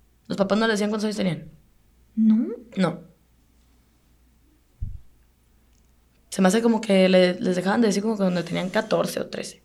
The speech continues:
Speaker 2: No manches.
Speaker 1: Pues los niños, ¿qué chingos van a saber de cumpleaños?
Speaker 2: Bueno, pues sí. No sabían,
Speaker 1: Tenía
Speaker 2: supongo que no sabían ni hablar, ni
Speaker 1: Ujú.
Speaker 2: nada.
Speaker 1: No. Tenían veintidós años,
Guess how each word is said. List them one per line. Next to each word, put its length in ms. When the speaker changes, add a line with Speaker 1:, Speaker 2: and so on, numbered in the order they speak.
Speaker 2:
No 200
manches. 560
Speaker 1:
Pues 140
los 100
niños, 220
¿qué 100
chingos 260
van 120
a 40
saber 280
de 80
cumpleaños? 380
Speaker 2:
Bueno, 80
pues 160
sí. 420
No 200
sabían, 240
Speaker 1:
Tenía 320
Speaker 2:
supongo 400
que 120
no 120
sabían 340
ni 100
hablar, 720
ni 120
Speaker 1:
Ujú. 100
Speaker 2:
nada. 480
Speaker 1:
No. 300
Tenían 360
veintidós 640
años, 640